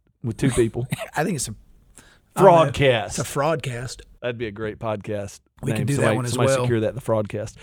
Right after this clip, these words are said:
Speaker 1: Anyway, that sounds insurmountable <laughs> to me. Like, if the Rolling Stones can't bring it in a, in a breakout room.
Speaker 2: Do you think they could, though? If you put them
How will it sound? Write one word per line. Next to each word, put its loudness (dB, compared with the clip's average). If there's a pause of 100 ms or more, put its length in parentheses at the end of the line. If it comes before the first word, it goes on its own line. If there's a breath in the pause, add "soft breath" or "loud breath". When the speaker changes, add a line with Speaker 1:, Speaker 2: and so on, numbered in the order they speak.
(220 loud breath)
Speaker 1:
Anyway, 4 (260)
that 6
sounds 0
insurmountable 2
<laughs> -
to 2
me. 2
Like, 0
if -2
the 2
Rolling 4
Stones -2
can't -6
bring -2
it 0
in -2
a, -2
in -2
a -2
breakout 0
room. 2
Speaker 2:
Do 6
you 2
think 0
they 4
could, 2
though? 2
If -2
you 0
put 0
them 8